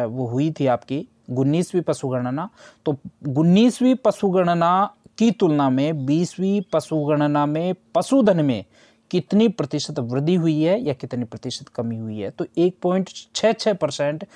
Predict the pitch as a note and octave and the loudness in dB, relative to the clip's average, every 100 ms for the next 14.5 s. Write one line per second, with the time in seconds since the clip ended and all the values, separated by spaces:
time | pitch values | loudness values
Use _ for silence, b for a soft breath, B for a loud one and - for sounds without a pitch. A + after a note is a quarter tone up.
0 | b b D#3+ D#3+ E3+ D#3 C#3+ D#3 D#3 C#3+ | b b 0 2 4 4 4 2 0 -2
1 | D3 C#3+ C#3+ E3 A#3 C3+ C#3+ C#3+ B2+ B2+ | -2 0 -2 -4 -8 -2 0 0 0 0
2 | C#3 A#2+ A2+ A2+ C3+ D3+ B2 G#2+ G2+ - | 0 -2 -2 -4 -10 -6 -6 -6 -10 -14
3 | A#2+ _ _ b b b b b b _ | -20 _ _ b b b b b b _
4 | G#3 G#3 G#3+ G#3 A#3 G#3 G3+ G3+ G3 G#3 | 2 4 2 2 2 2 0 2 4 2
5 | A3+ - C3+ D3 F#3 - G#3+ A3 G3+ - | 0 -4 0 2 2 2 0 2 0 0
6 | E3+ E3+ F3 F#3 D#3 E3 D#3 E3+ D3+ C#3+ | -2 0 2 0 2 0 2 0 2 0
7 | D#3 F3 - D3+ E3+ - D3+ C#3+ G3+ G3 | 0 -2 -2 -2 -2 -2 -2 2 2 2
8 | D3+ C#3 C3+ D3 C#3 C3+ C#3 D3+ D3 C3+ | 2 0 -6 -4 -4 0 -2 0 0 0
9 | C#3 - E3+ E3+ D3+ C#3 - D3+ C#3+ D#3 | -2 -2 -2 0 0 -2 -4 -2 0 0
10 | G3 F3+ D3 - D#3 - A#3+ - - E3 | 0 0 -2 -4 -8 -4 -4 -4 -4 -4
11 | D3+ C#3 C#3 D3 C#3+ C3+ C#3 E3+ D#3+ C3+ | -2 -4 -4 -6 -6 -6 -2 -2 0 -2
12 | C3+ b b b B2 B2 E3 F#3 G3+ A3 | -6 b b b -8 0 4 6 6 2
13 | - A3 A#3 - E3+ - F#3 E3+ E3 E3 | 2 2 2 0 -4 0 -2 2 0 0
14 | E3 E3+ - F#3+ | 0 -4 -2 -2